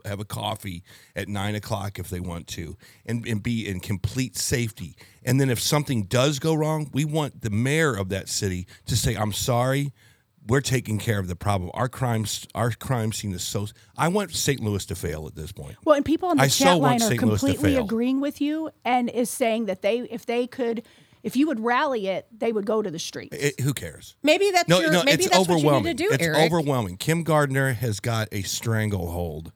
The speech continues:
Speaker 1: on not giving a damn about crime
Speaker 3: Who
Speaker 1: in Saint
Speaker 3: cares
Speaker 1: Louis.
Speaker 3: about her? Kevin Joseph on the comment line said this before you even came in, Eric.
Speaker 1: Okay.
Speaker 3: He said, "Why aren't we at Kim Gardner's office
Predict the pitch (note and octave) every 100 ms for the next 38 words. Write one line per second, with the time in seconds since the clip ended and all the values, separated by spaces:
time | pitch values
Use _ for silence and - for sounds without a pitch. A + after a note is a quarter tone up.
0 | _ _ _ - A2+ G#2+ G#2 G2 - G#2+
1 | G#2+ - A#2 A2 G2+ F#2 F#2+ F2+ E2 D#2+
2 | D2 E2+ F2+ D#2+ - G#2+ F#2 E2+ F2 -
3 | - - - F4+ F2 - D4 C4 A#3 A3+
4 | - F#4 E3+ C3 C#4+ F4+ F4 - G#3+ B3
5 | B3 A#3+ G3+ G3+ G#3 E3 F#3 F#3 F#3+ _
6 | - B3+ A#3 - A#3+ A#3 A3+ C4 G3+ G3+
7 | G#3+ F#3 D3+ C#3+ C#3 - F2+ - - C4
8 | B3+ G#3 A#3 D4+ F4 D#4+ A#3 A#3+ G3+ G3+
9 | G3 - - C4 A#3+ F#3+ G3+ A3 G3+ E3
10 | D#3+ F3 E3